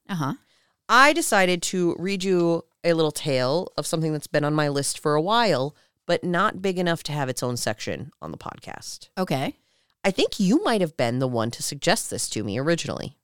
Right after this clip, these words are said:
Speaker 1: Okay.
Speaker 2: Uh, it's a,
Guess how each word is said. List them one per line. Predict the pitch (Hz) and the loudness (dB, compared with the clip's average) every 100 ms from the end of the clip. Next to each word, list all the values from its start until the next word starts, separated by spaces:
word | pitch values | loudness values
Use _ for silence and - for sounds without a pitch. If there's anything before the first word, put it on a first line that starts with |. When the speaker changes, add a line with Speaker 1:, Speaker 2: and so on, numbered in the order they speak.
| _ _ _ _ _ _ _ 214 | _ _ _ _ _ _ _ -6
Speaker 1:
Okay. | 214 160 180 311 _ _ _ _ _ _ _ _ _ _ 185 | 0 0 0 -6 _ _ _ _ _ _ _ _ _ _ 4
Speaker 2:
Uh, | 185 175 165 156 151 147 - _ | 8 10 8 8 8 6 0 _
it's | - 185 | -2 2
a, | 202 180 170 | 4 6 4